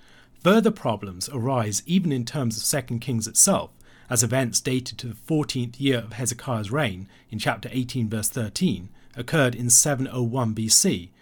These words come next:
which implies that he came to the throne in seven fifteen B C. seven years after the northern kingdom had been destroyed, and yet, in chapter eighteen, verse one, we're told that he began to reign in the third year of Hoshea, king of Israel.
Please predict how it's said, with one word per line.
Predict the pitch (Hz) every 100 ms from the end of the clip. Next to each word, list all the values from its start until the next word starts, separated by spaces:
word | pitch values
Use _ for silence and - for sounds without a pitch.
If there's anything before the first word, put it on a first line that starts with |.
| -
which | 131 127
implies | 123 117 139 107 -
that | 113
he | 123
came | - 147 127
to | 120
the | 117
throne | 117 160 127 110
in | 117
seven | - 143 123
fifteen | 123 123 - 214 196
B | 196
C. | - - 85 - - -
seven | - 151 131 123
years | 151 143 101
after | 117 120 120
the | 110
northern | 120 139 113 110
kingdom | - 175 92
had | 90 -
been | 120
destroyed, | 113 - - 196 82 - _ - - -
and | 131
yet, | 139 135 - -
in | 117
chapter | 131 110 104
eighteen, | 123 120 127 113
verse | 113 -
one, | 190 175 90 - - -
we're | 131
told | - 170 127
that | 113 -
he | 135
began | 113 135 147
to | - 120
reign | 113 92 95
in | 120
the | 117
third | - 160 147 120
year | 143 98
of | 92
Hoshea, | - 123 120 190 127 80 - -
king | - 123 117
of | 113
Israel. | 175 190 113 76